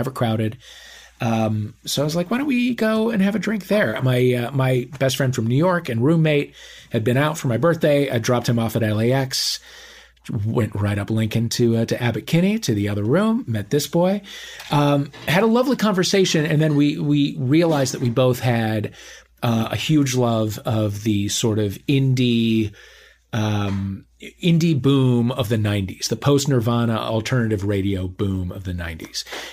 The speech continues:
And so for, like, until we saw each other again, which was a couple of weeks, we would just text back and forth names of bands.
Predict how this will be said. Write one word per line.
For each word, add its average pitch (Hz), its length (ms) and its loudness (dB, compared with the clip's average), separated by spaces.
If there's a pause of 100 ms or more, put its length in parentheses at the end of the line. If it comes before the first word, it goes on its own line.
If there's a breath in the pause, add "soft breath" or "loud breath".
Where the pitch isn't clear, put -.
And 120 100 0
so 135 240 4
for, 135 180 0
like, 127 300 0
until 165 240 2
we 190 80 4
saw 151 220 2
each 135 100 -2
other 120 180 0
again, 113 300 2
which 95 140 -6
was 113 100 0
a 120 60 -2
couple 226 280 -2
of 127 100 2
weeks, 123 420 0 (520 loud breath)
we 135 160 2
would 143 140 4
just 147 260 -2
text - 320 -2
back 123 300 0
and 113 140 -2
forth 113 440 0
names 107 380 0
of 98 160 -4
bands. 117 640 -4